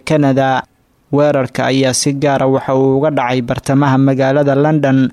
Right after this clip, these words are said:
oo ku taalla koonfur galbeed gobolka Ontario oo ka tirsan waddanka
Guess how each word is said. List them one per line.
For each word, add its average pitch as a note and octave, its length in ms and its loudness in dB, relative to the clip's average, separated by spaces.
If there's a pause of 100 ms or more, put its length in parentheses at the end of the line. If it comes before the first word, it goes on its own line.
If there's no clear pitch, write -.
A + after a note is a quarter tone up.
(280)
oo C3 160 0
ku D3 160 -2
taalla C3+ 320 0
koonfur C#3 480 -2
galbeed C3 400 -2
gobolka C#3 480 -2
Ontario C3+ 720 0
oo - 20 -2
ka C#3+ 140 -4
tirsan C3+ 400 -2
waddanka C#3 400 0